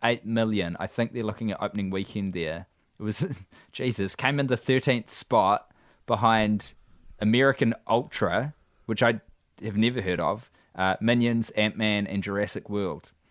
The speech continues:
According to Billboard, Warner Brothers only paid two million dollars to distribute the film.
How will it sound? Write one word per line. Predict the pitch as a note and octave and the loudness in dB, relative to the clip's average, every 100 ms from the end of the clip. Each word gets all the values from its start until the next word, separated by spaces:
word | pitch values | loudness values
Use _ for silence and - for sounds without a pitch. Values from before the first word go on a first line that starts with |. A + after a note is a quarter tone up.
| _ - | _ -12
According | - C#3+ C#3 C3+ | -2 0 0 -2
to | A2+ | -2
Billboard, | B2+ B2+ G#2 G2 F#2+ - _ _ - _ _ - | 2 2 2 0 0 -4 _ _ -20 _ _ -6
Warner | A#2 A#2 | 0 2
Brothers | A#2 A2 A2 G#2+ - | 2 2 4 2 0
only | A2 G#2 G#2 | -2 -2 -2
paid | G#2+ G2+ G2 | -2 -2 -4
two | - A#2+ | -4 -2
million | A#2 G#2+ G2 | 0 -2 0
dollars | G#2 G2 - | 0 -2 -6
to | F#2 | -10
distribute | F2+ - F#2+ - | -10 -8 -8 -10
the | |
film. | - E2 C#2 | -10 -10 -10